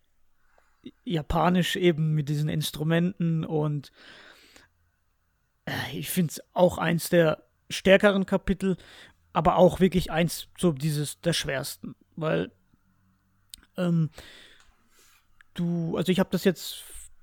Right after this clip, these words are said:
vor dem Cast hier jetzt die letzten Tage noch mal versucht durchzuspielen. Ich hab das Remake leider nicht durchgespielt, Schande über mein Haupt.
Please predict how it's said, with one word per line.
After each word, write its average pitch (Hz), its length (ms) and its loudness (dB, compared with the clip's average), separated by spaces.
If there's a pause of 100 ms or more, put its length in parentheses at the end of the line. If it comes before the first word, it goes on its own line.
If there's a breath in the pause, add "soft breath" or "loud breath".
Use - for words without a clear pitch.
(140)
vor 185 280 2
dem 202 180 0
Cast 196 420 -2
hier 196 140 2
jetzt 185 220 -2
die 180 60 0
letzten 175 260 -2
Tage 170 600 2
noch 160 240 -2
mal 160 520 -2 (540)
versucht 160 420 -4
durchzuspielen. 208 600 0
Ich 170 60 -2
hab 165 140 -4
das 156 240 -8
Remake 156 340 -4
leider 147 180 -4
nicht 156 260 -6
durchgespielt, - 680 -6
Schande - 400 -8
über 151 160 -6
mein 143 260 -8
Haupt. 190 320 -8